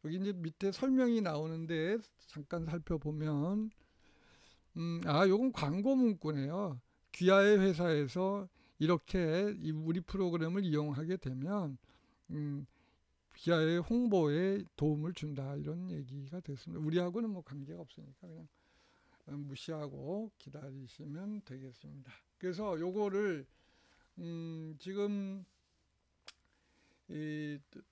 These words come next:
어, 네이버 카페가, 어,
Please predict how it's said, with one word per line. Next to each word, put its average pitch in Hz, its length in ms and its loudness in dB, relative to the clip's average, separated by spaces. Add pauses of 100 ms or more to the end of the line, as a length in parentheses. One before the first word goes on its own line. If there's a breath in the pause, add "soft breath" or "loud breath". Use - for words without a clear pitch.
(140)
어, 165 180 -10
네이버 208 420 2
카페가, 202 1300 2 (140)
어, 147 180 -10